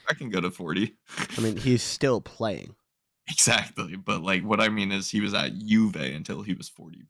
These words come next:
Speaker 1: pretty much.
Speaker 2: Yeah, with a stint at P S G in the middle of that.
Speaker 1: Exactly, and, uh, guess what? He played pretty damn well.
Speaker 2: Uh-huh. I love that man. He's such a good keeper.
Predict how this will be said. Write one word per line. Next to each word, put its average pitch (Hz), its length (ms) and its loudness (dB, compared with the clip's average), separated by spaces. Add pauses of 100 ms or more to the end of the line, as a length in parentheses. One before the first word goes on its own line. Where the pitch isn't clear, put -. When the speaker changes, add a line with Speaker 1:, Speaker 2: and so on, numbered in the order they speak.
(140)
Speaker 1:
pretty - 200 -10
much. 62 420 -20 (220)
Speaker 2:
Yeah, 113 140 0
with 117 160 2
a 117 40 -4
stint 113 300 -6
at 110 100 -6
P 107 180 -2
S 104 140 -2
G 104 220 -2
in 101 80 -4
the 98 40 -4
middle 101 240 -2
of 98 60 -2
that. 95 220 -6 (640)
Speaker 1:
Exactly, 131 800 0
and, 127 280 2
uh, 123 180 2
guess 127 260 -6
what? 143 240 -2
He 117 380 -6 (180)
played 156 420 -4
pretty 226 240 -12
damn 214 240 4
well. 220 300 2 (460)
Speaker 2:
Uh-huh. 113 300 2 (520)
I 110 80 -2
love 104 280 -2
that 80 200 -10
man. 67 240 -10
He's - 180 -8
such 101 260 -6
a 90 40 -8
good - 140 -16
keeper. - 340 -12